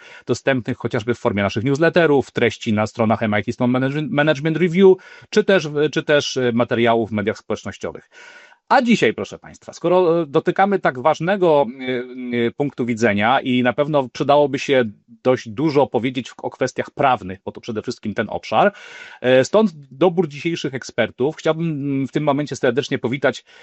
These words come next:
mm, naszych, e, naszych znakomitych gości, Krzysztofa Żłaka, adwokata, doradcę restrukturyza-, restrukturyzacyjnego i z-,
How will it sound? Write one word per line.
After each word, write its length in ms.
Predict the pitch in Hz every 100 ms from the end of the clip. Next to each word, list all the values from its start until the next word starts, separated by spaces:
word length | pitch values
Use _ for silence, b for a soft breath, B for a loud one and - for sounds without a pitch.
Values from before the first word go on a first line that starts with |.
| B 117
mm, 240 | 117 117
naszych, 340 | 120 127 -
e, 240 | 123 113 113
naszych 260 | 113 117
znakomitych 480 | 104 117 120 123 104
gości, 480 | 101 143 - 156 151 B B
Krzysztofa 420 | - 110 170 -
Żłaka, 520 | 107 123 151 147 139 -
adwokata, 560 | 110 117 151 147 131
doradcę 480 | 123 120 123 139 -
restrukturyza-, 560 | 123 - 107 123 123 117
restrukturyzacyjnego 1160 | 123 131 123 127 - 117 120 - 120 143 127 131
i 140 | 165
z-, 380 | 156 143 127 123